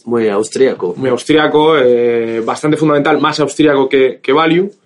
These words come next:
Speaker 1: Sí.
Speaker 2: Pero bueno, él siempre,
Speaker 1: <laughs>
Speaker 2: pues bueno, es, es, es, es un hombre, pues, que entre dos mil dos, dos mil tres, hasta dos mil ocho, pues, salía mucho en Estados Unidos diciendo: "Vamos a tener una recesión, los fundamentales están mal, el ciclo nos va a pillar un poco con el pie cambiado", etcétera, etcétera. Y, pues, un poco se reían de él diciendo: "Oye, Estados Unidos está más fuerte que nunca y,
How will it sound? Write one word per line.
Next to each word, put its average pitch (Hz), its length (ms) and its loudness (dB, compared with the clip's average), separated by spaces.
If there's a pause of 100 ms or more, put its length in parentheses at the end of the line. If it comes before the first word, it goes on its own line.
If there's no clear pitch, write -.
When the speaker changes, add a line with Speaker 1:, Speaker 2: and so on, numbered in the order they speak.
Speaker 1:
Sí. - 120 -10
Speaker 2:
Pero 131 100 2
bueno, 147 160 2
él 139 80 2
siempre, 143 520 2
Speaker 1:
<laughs> - 0 -
Speaker 2:
pues 123 160 -4
bueno, 127 220 -2
es, - 160 -8
es, - 180 -12
es, 120 200 -12
es - 160 -10
un 143 80 0
hombre, 160 260 2
pues, 170 160 -2
que 113 160 -6
entre 107 500 -10
dos 107 160 -10
mil 123 220 -2
dos, 131 140 2
dos 135 100 -2
mil 139 220 -2
tres, 131 120 -2
hasta 117 220 -10
dos 117 160 -6
mil 127 140 -8
ocho, 127 180 -6
pues, - 120 -4
salía 110 180 -8
mucho 113 180 -8
en 110 40 -10
Estados 113 260 -6
Unidos 135 240 0
diciendo: 127 400 -2 (280)
"Vamos 117 160 -10
a 107 40 -16
tener 110 100 -8
una 113 100 -4
recesión, 156 440 0
los 143 80 -6
fundamentales 107 480 -6
están 120 260 -6
mal, 156 320 -2 (320)
el 113 100 -6
ciclo - 220 -4
nos 113 100 -6
va 123 60 -4
a 110 60 -6
pillar 113 420 -2 (240)
un 104 80 -12
poco 110 200 -2
con 110 100 -4
el 107 40 -8
pie 117 120 -4
cambiado", 120 340 -2
etcétera, 113 300 -6
etcétera. 135 340 -2
Y, 113 80 0
pues, - 340 -20
un - 60 -18
poco 104 180 -12
se 104 140 -16
reían 110 300 -6
de 123 100 2
él 123 80 0
diciendo: 110 320 -6
"Oye, 113 120 0
Estados 110 280 -12
Unidos 110 200 -10
está 113 280 -4
más 110 160 -8
fuerte 110 240 -6
que 113 80 -2
nunca 120 400 -2
y, 113 260 -2